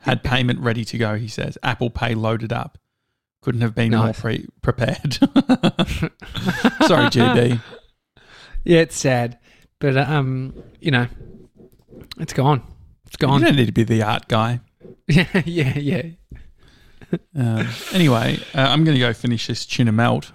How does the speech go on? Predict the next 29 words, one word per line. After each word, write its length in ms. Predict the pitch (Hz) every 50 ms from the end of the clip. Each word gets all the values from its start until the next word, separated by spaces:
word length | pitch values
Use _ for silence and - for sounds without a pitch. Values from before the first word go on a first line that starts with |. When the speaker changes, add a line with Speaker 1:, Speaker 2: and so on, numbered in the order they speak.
| - -
Speaker 1:
from 180 | - 120 117 113
Kelso's, 800 | - - 123 120 120 - 131 110 113 117 131 135 135 - - - - - -
Speaker 2:
Yeah, 280 | - - 139 131 117 110
nice. 260 | 113 113 113 120 117
Speaker 1:
uh, 160 | 113 113 113
which 240 | 113 120 110 - -
is 120 | 113 110 117
on, 180 | 113 113 113
uh, 140 | 113 113 117 117
Johnston 440 | - - 117 113 110 - - 120
Street. 260 | 113 - 127 123 127 -
Definitely 320 | 139 139 - 143 123 123
check 240 | - - 120 - -
them 120 | - 117 113
out. 120 | 110 -
They 80 | - 120
do 160 | 110 127 127
really 220 | 120 117 113 117 107
good 160 | 113 107 -
chippies 480 | - - 127 - - 113 113 107 120
as 140 | 117 104 -
well. 320 | 120 113 110 110 113 - - _ _ - - - _ _ - _ _ _ - - _ _ _ - - - -
Uh, 500 | - 123 110 110 107 107 107 107 110 - - 170 214 - _ - - -
I 80 | 151 120
would 100 | 113 110
definitely 340 | 131 110 - - - 117
recommend, 600 | 117 113 104 - 117 110 110 110 110 110 107 - - - _ - - - - - 151
uh, 60 | 123 113 -
going, 420 | 120 113 110 110 110 110 113